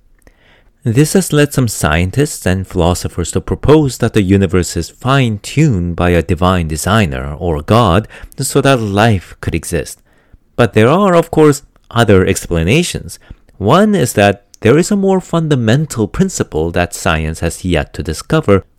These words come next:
which will explain why these parameters are what they are and could not be any different. Then we wouldn't need an additional entity to tweak with these parameters. The other is that there are multiple universes.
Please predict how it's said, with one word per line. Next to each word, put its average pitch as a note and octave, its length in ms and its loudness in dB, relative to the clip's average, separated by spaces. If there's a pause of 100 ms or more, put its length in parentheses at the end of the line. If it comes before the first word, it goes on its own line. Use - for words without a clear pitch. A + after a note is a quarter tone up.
which A2+ 280 2
will G#2+ 140 6
explain F2+ 480 -2
why E2 240 2
these G2 320 -4
parameters G2 680 -2
are F2 100 0
what F#2+ 220 -2
they E2 200 -2
are C#3 300 0
and A#2+ 380 -4
could D#3+ 160 -2
not G#2 260 0
be G2 120 -2
any F2+ 200 -2
different. - 500 -4 (420)
Then C3 560 0
we A#2 140 2
wouldn't A2+ 300 4
need G2 420 0
an F2 140 -4
additional E2 520 -6
entity F#2+ 420 -4
to - 200 -16 (160)
tweak - 380 0
with D#2+ 120 -4
these E2+ 180 -8
parameters. D#3 640 -4 (480)
The A#2+ 380 -2
other B2 380 2
is A2+ 180 -6
that G2 320 -2
there G2+ 160 2
are F#2 280 2
multiple F2+ 760 -4
universes. F#2+ 760 -2